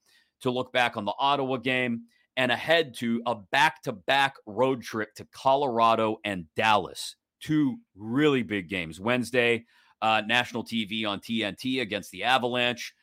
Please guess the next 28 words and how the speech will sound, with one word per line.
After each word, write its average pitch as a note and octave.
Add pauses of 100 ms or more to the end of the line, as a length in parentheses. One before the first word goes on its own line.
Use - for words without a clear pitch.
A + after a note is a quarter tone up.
(180)
And G#2+
then F#2+ (100)
Thursday, A#2+ (680)
national F2
T G2
V F#2+
on G2
E G2
S F2+
P G2
N A#2+ (300)
against G2 (100)
Dallas, B2+ (380)
uh, A2
before A2
we A#2
get A2+
back G#2+
on G#2
our G2
regular F#2
schedule F2+ (720)
next G2+
Friday, G2+ (120)
March G#2
twenty-fourth. F#2
So, A2+ (460)
uh, G#2